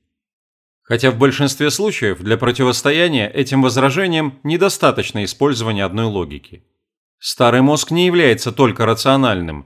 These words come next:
и его реакции основаны на страхе, яркой эмоциональной концепции.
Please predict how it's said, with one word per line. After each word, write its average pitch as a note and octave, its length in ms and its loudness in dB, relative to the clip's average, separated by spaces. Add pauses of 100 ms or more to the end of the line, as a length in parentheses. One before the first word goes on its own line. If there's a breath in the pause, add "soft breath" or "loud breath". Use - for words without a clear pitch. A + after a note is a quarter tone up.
и A#2 80 -2
его C3+ 260 6
реакции C#3+ 520 2
основаны C#3 680 0
на A2 160 0
страхе, C#3+ 600 0 (440)
яркой C#3+ 420 0
эмоциональной A#2+ 640 2
концепции. A2+ 840 -4